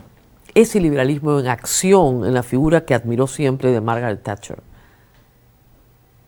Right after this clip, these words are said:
El muchacho que salió de San Marcos, que estuvo en la cédula Cahuide, que se ilusionó por un socialismo en libertad, se dio cuenta rápidamente en la experiencia cubana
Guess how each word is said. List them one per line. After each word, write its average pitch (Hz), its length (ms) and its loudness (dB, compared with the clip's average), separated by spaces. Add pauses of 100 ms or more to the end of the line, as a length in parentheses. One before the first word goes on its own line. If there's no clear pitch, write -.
(960)
El 160 140 -2
muchacho 202 540 0
que 151 100 0
salió 143 280 0
de 156 60 2
San 135 260 -6
Marcos, 151 840 0
que 135 80 -4
estuvo 143 260 -2
en 139 60 0
la 131 80 -2
cédula 135 440 0
Cahuide, 156 800 2
que 147 120 -2
se - 140 0
ilusionó 160 1160 0 (400)
por 143 140 0
un 180 140 2
socialismo 175 680 -2
en 175 60 2
libertad, 131 720 0 (1400)
se - 180 0
dio 160 140 0
cuenta 180 320 -2
rápidamente 147 800 -2 (220)
en 131 80 -4
la 123 80 -2
experiencia 135 480 -4
cubana 131 580 -4